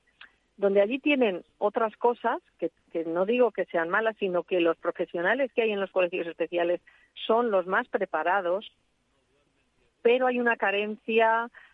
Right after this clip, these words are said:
académica, hay una carencia de inclusión,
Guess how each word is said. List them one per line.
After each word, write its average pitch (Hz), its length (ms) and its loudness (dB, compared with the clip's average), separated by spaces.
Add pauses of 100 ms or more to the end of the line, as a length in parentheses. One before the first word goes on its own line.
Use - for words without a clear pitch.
(120)
académica, 208 1120 0
hay 208 180 -2
una 214 180 0
carencia 208 640 -2
de 202 120 -4
inclusión, 220 960 0